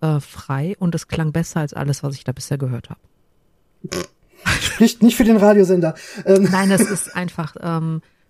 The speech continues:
Speaker 1: die Genese aus allem, was,
Speaker 2: Ja.
Speaker 1: was dieser w-, w-,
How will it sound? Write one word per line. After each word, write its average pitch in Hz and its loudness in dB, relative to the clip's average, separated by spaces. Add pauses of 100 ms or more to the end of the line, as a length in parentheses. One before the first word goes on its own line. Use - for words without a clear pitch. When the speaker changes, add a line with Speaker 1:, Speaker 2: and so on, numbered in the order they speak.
(360)
Speaker 1:
die 160 -4
Genese 175 0
aus 160 -8 (600)
allem, 185 -2
was, 170 -8
Speaker 2:
Ja. 123 -6
Speaker 1:
was - -6
dieser 156 -4
w-, 160 -14
w-, - -20